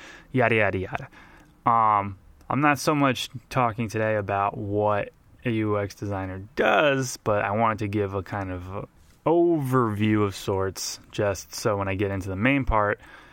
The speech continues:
it's a little clearer, um, in terms of what I'm basing all this on. So what I'm getting to today is basically just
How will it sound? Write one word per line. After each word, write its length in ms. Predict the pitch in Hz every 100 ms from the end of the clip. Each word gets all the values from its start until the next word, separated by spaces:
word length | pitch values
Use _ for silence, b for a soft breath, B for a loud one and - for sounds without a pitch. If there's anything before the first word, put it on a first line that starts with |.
| B B B B B -
it's 220 | 123 -
a 60 |
little 260 | 113 120 110
clearer, 800 | - - 143 135 110 104 101 92 B B
um, 580 | - 95 90 87 90 98 b b b b _
in 100 | 123
terms 340 | 98 107 95 92
of 100 | 92
what 220 | 95 104
I'm 260 | 98 92 87
basing 360 | - 123 107 101
all 180 | 90 87
this 180 | 92 113
on. 220 | 110 120 B B B
So 120 | -
what 100 | 135
I'm 120 | 131
getting 260 | 127 170 160
to 200 | - 139
today 720 | - 101 - 165 151 147 143
is 480 | - 107 101 98 95
basically 680 | - 117 120 - 117 - 104
just 560 | 92 95 92 90 -